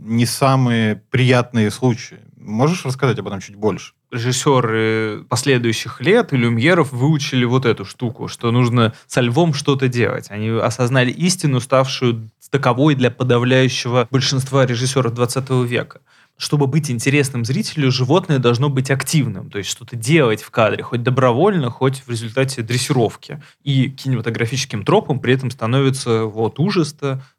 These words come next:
Speaker 2: убийство животного. Вообще, как будто это было вопросом времени, ну, потому что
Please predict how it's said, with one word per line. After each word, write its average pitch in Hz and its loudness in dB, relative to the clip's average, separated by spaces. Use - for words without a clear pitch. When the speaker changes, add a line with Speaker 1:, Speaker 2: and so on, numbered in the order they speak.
Speaker 2:
убийство 127 2
животного. 110 -6
Вообще, 170 2
как 127 -2
будто 180 -2
это 135 0
было 135 4
вопросом 131 2
времени, 98 0
ну, 107 -6
потому 127 0
что 117 -2